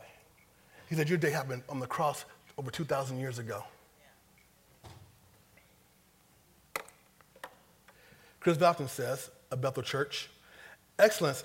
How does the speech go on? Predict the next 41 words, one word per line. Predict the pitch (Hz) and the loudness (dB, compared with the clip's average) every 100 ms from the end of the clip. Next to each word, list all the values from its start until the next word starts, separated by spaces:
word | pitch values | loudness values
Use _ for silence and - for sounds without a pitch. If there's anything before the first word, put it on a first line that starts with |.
| - | -4
is | 139 | -2
a | 131 | 0
result | 123 151 | 4 4
of | 123 | 2
caring | - 170 170 170 | -2 2 2 4
more | 165 | 2
than | 151 | 0
others | 131 139 151 | -2 -4 -4
think | - 120 123 - - _ | -6 -8 -8 -16 -20 _
is | 147 113 | -10 -4
wise, | 117 104 98 - - - - _ _ _ _ - - - - | -2 -2 -2 -8 -12 -14 -20 _ _ _ _ -20 -20 -20 -2
risking | - 190 156 139 | 4 4 2 4
more | 151 | 6
than | 160 156 | 4 2
others | 151 147 - | 0 0 -2
think | 147 135 | -6 -6
is | 139 | -6
safe, | - 139 104 - - - - _ _ _ _ _ - - _ | -4 -4 -4 -8 -16 -20 -20 _ _ _ _ _ -20 -20 _
dreaming | - 175 | -2 2
more | 156 156 | 4 4
than | 151 | 4
others | 156 147 135 | 0 0 -2
think | 139 | -6
is | 120 | -6
practical, | - - 175 - 110 107 104 - - - - | -6 -4 -4 -6 -6 -6 -8 -18 -20 -20 -16
expecting | 117 - - 180 143 131 | -14 -4 2 2 2 0
more | 143 | 2
than | 135 127 | 0 -4
others | 143 135 120 | -4 -4 -4
think | - 131 - - | -6 -8 -10 -14
is | 117 - | -12 -12
possible." | - 127 - 117 92 87 - - - - - - - - - - - - _ _ - - | -6 -6 -6 -8 -8 -10 -16 -20 -20 -20 -20 -20 -20 -20 -20 -20 -20 -20 _ _ -18 0
Do | 147 | 2
we | 165 | 2
think | 147 - 180 - | 0 0 -2 -2
this | 151 - | -4 -2
way | 147 | -2
on | 131 | -2
a | |
normal | 131 131 127 | -2 -2 -2
basis? | 131 113 104 - - | -4 -4 -8 -10 -12